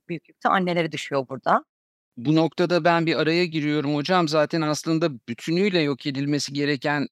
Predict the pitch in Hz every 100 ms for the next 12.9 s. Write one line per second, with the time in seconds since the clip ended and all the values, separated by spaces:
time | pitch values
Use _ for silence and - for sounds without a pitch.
0 | - 120 - 196 175 127 127 139 131 127
1 | 123 - 120 135 214 _ _ - 139 139
2 | 135 - 110 185 156 135 135 139 151 143
3 | 117 - 117 - 175 - - 135 139 143
4 | 123 135 123 131 131 123 147 165 - 139
5 | 131 127 123 117 120 135 - 127 139 -
6 | 135 127 117 104 117 175 151 120 - 107
7 | - 104 110 113 131 120 185 143 123 110
8 | 113 113 110 156 190 - 127 - 120 -
9 | 190 156 139 123 - 113 123 123 123 117
10 | - 117 117 180 202 - _ - 135 190
11 | 165 120 117 113 117 113 - 120 120 117
12 | 175 180 - 131 - 143 151 139